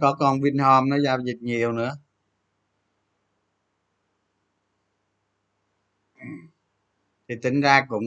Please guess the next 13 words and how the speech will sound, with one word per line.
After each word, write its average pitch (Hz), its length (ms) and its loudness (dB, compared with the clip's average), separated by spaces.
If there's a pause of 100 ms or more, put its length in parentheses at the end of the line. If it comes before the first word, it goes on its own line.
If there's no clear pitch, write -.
phải, 101 400 -2
ờ, 117 460 -2
hai, 135 300 -4
hai, 135 200 -4 (220)
hai 135 160 -4
lăm 131 320 -4
nghìn 117 280 -6
tỷ, 120 440 -4
hai 143 260 -6
lăm, 135 340 -8
hai 139 140 -8
sáu 135 300 -4
ngàn. 131 440 -4